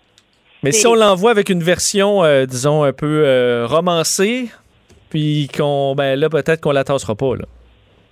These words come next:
Speaker 2: Ben là, en tout cas, j'ai hâte de
Speaker 1: Bon.
Speaker 2: voir, mais il y a une chose de sûre, là, c'est que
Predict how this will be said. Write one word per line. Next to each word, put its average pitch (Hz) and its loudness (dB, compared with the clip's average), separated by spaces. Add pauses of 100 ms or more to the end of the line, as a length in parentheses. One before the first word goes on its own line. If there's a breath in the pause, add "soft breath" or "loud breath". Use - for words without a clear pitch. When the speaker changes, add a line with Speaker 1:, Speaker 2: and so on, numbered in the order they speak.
(1700)
Speaker 2:
Ben 214 2
là, 185 2
en 170 -6
tout - -18
cas, - -8
j'ai 214 -2
hâte 277 0
de 262 2
Speaker 1:
Bon. - 2
Speaker 2:
voir, 269 -2
mais 196 0
il 180 -6
y 202 -2
a 196 -2
une 202 -18
chose 285 -8
de 208 -4 (120)
sûre, 254 -2
là, 262 -2 (140)
c'est 214 -8
que 185 2